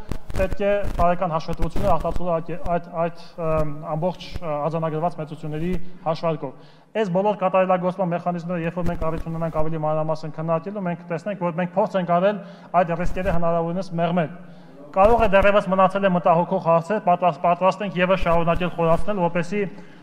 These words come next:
հստակեցնենք, պարզեցնենք և որևէ տեղ չթողնենք, որպեսզի դա սուբյեկտիվ դրսևորումների շարժառիթ հանդիսանա։ Ը,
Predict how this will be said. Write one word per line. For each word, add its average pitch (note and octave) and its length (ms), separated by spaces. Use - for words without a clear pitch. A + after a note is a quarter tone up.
հստակեցնենք, G3+ 800
պարզեցնենք F3+ 560
և E3+ 160
որևէ F#3+ 380
տեղ G3 220
չթողնենք, F3+ 560
որպեսզի F3 400
դա F3+ 140
սուբյեկտիվ F3 400
դրսևորումների E3+ 640
շարժառիթ D3+ 480
հանդիսանա։ C3+ 460
Ը, D#3+ 120